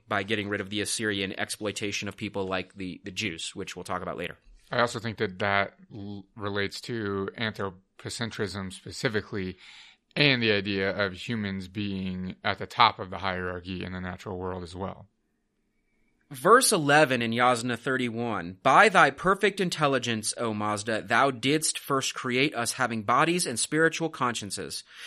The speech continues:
Speaker 1: and by thy thought gave ourselves the power of thought, word, and deed, thus leaving us free to choose our faith at our own will." I, that verse eleven just lays out, like, everything I put in bullet points, so I don't know that that needs much more description.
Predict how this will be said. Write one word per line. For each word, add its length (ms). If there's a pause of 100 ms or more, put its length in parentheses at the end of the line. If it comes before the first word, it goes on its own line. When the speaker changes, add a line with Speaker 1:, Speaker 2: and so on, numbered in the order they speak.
(180)
Speaker 1:
and 200
by 200
thy 200
thought 440 (240)
gave 240
ourselves 460
the 80
power 400
of 100
thought, 500
word, 500
and 220
deed, 360 (300)
thus 260
leaving 260
us 140
free 220
to 60
choose 280
our 140
faith 400
at 100
our 200
own 260
will." 360 (240)
I, 220
that 400
verse 320
eleven 320
just 140
lays 260
out, 220
like, 160
everything 340
I 60
put 180
in 80
bullet 240
points, 340
so 120
I 40
don't 160
know 120
that 100
that 140
needs 200
much 220
more 100
description. 540